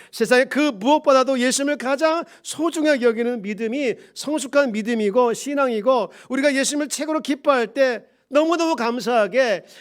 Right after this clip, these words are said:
예수님으로 기뻐할 때 그분은 최고로 영광을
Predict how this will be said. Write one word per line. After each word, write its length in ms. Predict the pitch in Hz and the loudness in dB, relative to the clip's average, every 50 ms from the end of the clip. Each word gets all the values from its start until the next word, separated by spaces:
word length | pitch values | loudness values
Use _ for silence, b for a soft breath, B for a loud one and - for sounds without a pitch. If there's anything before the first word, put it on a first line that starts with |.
| B - | B -6
예수님으로 540 | 214 233 269 240 - 285 294 285 285 302 294 | -2 -2 -2 -2 -4 -6 -6 -4 -4 -4 -6
기뻐할 400 | - 285 269 - 302 285 285 285 | -6 -8 -2 2 2 2 2 2
때 160 | 302 302 294 | 0 -2 -4
그분은 720 | - - 262 277 277 311 320 320 359 349 294 196 139 - - _ _ _ _ _ _ _ _ | -2 -2 -2 -2 0 0 2 4 4 4 4 2 0 -6 -14 _ _ _ _ _ _ _ _
최고로 500 | - - - - 285 311 269 285 277 233 | -10 -10 -8 -6 -6 -6 -4 -4 -4 -4
영광을 440 | 185 170 165 165 170 160 165 160 160 | -4 -4 -6 -6 -8 -8 -10 -12 -14